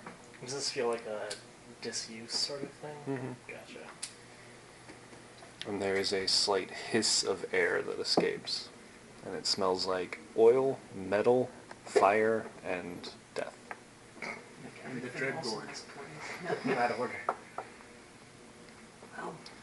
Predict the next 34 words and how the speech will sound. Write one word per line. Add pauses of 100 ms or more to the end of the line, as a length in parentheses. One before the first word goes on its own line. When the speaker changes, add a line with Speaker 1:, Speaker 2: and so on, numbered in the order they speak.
(320)
Speaker 1:
It's
my
favorite
Yankee (760)
Candle.
Speaker 3:
<laughs> (1160)
Speaker 2:
You
will
have
to
get
Thane
to
help
you
absolutely,
like, (320)
open
the
doors
themselves. (1080)
But
inside
you
see
a
massive
room
that
runs
probably
two
hundred
feet